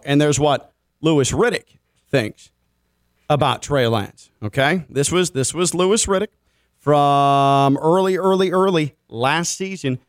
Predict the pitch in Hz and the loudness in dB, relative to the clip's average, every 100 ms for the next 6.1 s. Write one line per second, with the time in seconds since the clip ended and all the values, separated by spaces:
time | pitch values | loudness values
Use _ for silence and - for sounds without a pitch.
0 | _ - 185 180 180 165 156 - 185 170 | _ -2 0 2 0 0 -4 -2 -2 -2
1 | 185 170 - 170 160 180 208 180 156 - | -4 -4 -2 -2 -2 -2 0 -2 -4 -10
2 | _ 135 160 180 233 240 202 202 185 175 | _ -2 0 0 -2 -2 -2 0 0 -2
3 | - 196 185 160 139 - 160 170 202 220 | 0 0 2 0 -2 -6 -8 -6 -4 -4
4 | - _ _ 156 185 175 185 165 151 175 | -4 _ _ 0 0 0 0 0 0 0
5 | 175 151 139 156 185 190 208 233 214 247 | 0 0 0 0 0 -2 0 0 0 -2
6 | 254 | -2